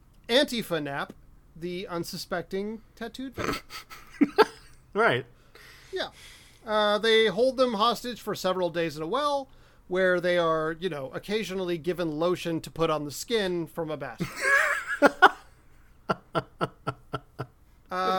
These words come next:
Speaker 1: Um,
Speaker 3: course.
Speaker 1: so eventually, obviously, ninety-nine kidnapped Antifa. It's gonna hit the news. Uh, and the response is muted because most people assume that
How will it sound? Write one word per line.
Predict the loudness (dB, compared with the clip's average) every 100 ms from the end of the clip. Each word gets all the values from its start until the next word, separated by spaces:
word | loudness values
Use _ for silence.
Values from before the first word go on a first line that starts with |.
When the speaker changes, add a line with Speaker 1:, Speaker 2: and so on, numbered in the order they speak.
| 4
Speaker 1:
Um, | 4
Speaker 3:
course. | 2 -4 -8 -14 -20 -20 -20 -20 -20 -20 _ -20 _ -20 -20
Speaker 1:
so | 0 4 6 6 2 -8
eventually, | 2 4 4 0 -2 0
obviously, | 0 2 0 -2 -6 -6 -10 -14 -20 -8
ninety-nine | -6 -4 -4 -2 0 -2 -4
kidnapped | -6 -6 -6 -8 -10
Antifa. | -8 -8 -8 -8 -4 -4 -6 -12
It's | -18 -8
gonna | -6
hit | -6 -8
the |
news. | -10 -10 -12 -14 -16 -20 -20 -20 -20 -12
Uh, | -4 -2 0 -2 -4
and | -2
the | -2
response | -2 0 0 -2
is | -6
muted | -4 -2 0 0 0 -8 -20 -20 -20 -16 -8
because | -8 0 2 2 0 -2 -8
most | 0 2 0
people | -4 -8 -6
assume | -6 0 0 2 0 -4 -10 _ _ -8
that | -8